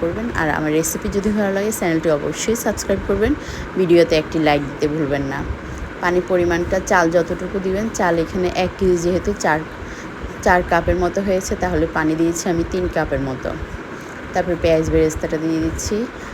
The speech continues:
আপনারা চাইলে এখানে আলু বোখারাটা দিতে পারেন,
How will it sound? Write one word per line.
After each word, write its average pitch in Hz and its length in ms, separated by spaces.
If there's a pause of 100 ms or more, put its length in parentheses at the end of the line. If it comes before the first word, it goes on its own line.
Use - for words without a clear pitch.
(120)
আপনারা 170 300
চাইলে 165 300 (100)
এখানে 170 340 (960)
আলু 175 180
বোখারাটা 165 520
দিতে 160 240
পারেন, 151 300